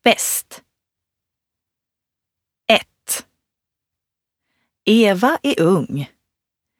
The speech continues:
Lisa är yngre. Johan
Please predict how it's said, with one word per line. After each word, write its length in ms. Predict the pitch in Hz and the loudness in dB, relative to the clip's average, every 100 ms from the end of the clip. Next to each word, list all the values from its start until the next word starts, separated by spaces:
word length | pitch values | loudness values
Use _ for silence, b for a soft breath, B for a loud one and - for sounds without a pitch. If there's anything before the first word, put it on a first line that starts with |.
| _ _ | _ _
Lisa 600 | 165 160 147 - - 196 | -4 -2 -2 -4 0 2
är 220 | 294 330 170 | 2 0 0
yngre. 520 | 208 247 156 87 - _ _ _ _ _ _ _ _ - | 2 2 0 -6 -10 _ _ _ _ _ _ _ _ -4
Johan 720 | 214 294 143 131 143 139 | 0 0 0 -2 -2 -4